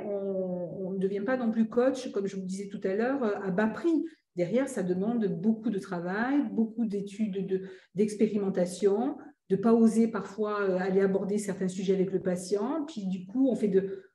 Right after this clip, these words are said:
on fait de la supervision avec des collègues. On se dit, « Tu sais, là, je suis pas arrivée à, à rentrer en contact avec le patient. Qu'est-ce qui s'est passé ? Comment j'aurais pu faire ? » Et c'est en fait, c'est cette, euh, c'est ce comportement-là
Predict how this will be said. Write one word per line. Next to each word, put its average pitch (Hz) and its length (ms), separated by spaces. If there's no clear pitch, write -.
on 180 60
fait 220 140
de 196 100
la 190 80
supervision 190 580
avec 180 160
des 170 140
collègues. 226 540
On 196 80
se 190 120
dit, « 208 180
Tu - 80
sais, 233 160
là, 214 100
je 202 60
suis - 120
pas 208 100
arrivée 202 460
à, 165 520
à 170 80
rentrer 190 320
en 196 80
contact 190 380
avec 175 160
le 185 100
patient. 185 360
Qu'est-ce 247 200
qui 214 120
s'est 190 160
passé ? 190 400
Comment 220 240
j'aurais 202 200
pu 190 160
faire ? » 226 320
Et 226 80
c'est 277 160
en 262 100
fait, 302 220
c'est 247 280
cette, 247 400
euh, 220 600
c'est - 180
ce 294 140
comportement-là 269 920